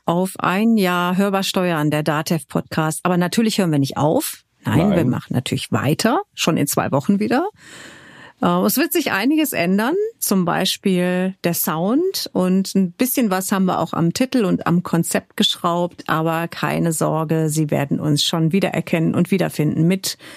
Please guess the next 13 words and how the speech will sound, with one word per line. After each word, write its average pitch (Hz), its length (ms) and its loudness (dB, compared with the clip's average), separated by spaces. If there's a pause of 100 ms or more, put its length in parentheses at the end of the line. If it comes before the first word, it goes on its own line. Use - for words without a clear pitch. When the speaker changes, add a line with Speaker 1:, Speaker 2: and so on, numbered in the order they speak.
(480)
Speaker 1:
diesen 254 280 4
neuen 233 260 2
Themen. 170 360 0 (140)
Speaker 2:
Zum 110 240 2
Beispiel 92 600 0
Stiftungen 87 720 0
wird 78 180 0
ein 80 180 0
Thema 50 320 -2
sein. 50 380 -4 (380)
Oder 113 340 2
die 113 100 0
Unternehmensnachfolge. 107 1300 0